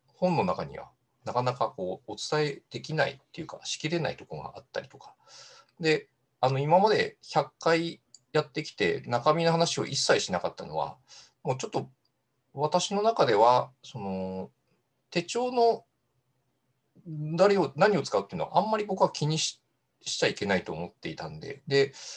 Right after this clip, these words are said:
あえてそこの手帳に触れる必要ないかなと思ってたんですけども、ただなんか百回も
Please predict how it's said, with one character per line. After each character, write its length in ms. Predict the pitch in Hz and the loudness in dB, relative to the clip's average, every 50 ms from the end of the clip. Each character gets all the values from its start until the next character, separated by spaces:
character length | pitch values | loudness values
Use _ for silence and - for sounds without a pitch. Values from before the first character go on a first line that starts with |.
| - - _ - | -18 -20 _ -2
あ 120 | - 175 | 0 2
え 80 | 196 196 | 2 2
て 260 | - - 101 - 87 | 0 0 0 0 -2
そ 240 | - - - - 110 | -6 -8 -6 -4 -4
こ 80 | 117 | -2
の 120 | 117 120 117 | -2 -2 -4
手 160 | - - 131 | -6 -8 -6
帳 200 | 127 139 139 143 | -4 -2 -2 -2
に 80 | 147 151 | -2 -4
触 140 | - - | -4 -4
れ 80 | 143 147 | -4 -2
る 100 | 151 151 | -2 -4
必 160 | 143 - - | -4 -6 -6
要 60 | 143 | -4
な 120 | 131 123 131 | 0 0 0
い 40 | 151 | 2
か 140 | 143 113 92 | 2 0 0
な 100 | 85 82 | -2 -4
と 220 | - - - - _ | -8 -12 -20 -18 _
思 200 | - 98 104 107 | -10 -8 -8 -8
っ 20 | |
て 100 | - - | -10 -6
た 120 | - - 78 | -2 -2 -2
ん 60 | 73 | -2
で 60 | 69 | -4
す 80 | - - | -10 -14
け 100 | - - | -14 -16
ど 60 | 65 | -16
も、 220 | - 73 67 - _ _ _ _ | -16 -18 -18 -20 _ _ _ _
た 120 | - 175 | -2 2
だ 100 | 165 143 | 2 4
な 120 | 127 139 139 | 4 4 2
ん 20 | |
か 120 | - - 90 | 2 0 0
百 240 | - - 107 - | 0 0 -2 0
回 180 | - - 151 160 | 2 2 2 2
も 280 | 143 117 90 - - | 2 0 -2 -2 -6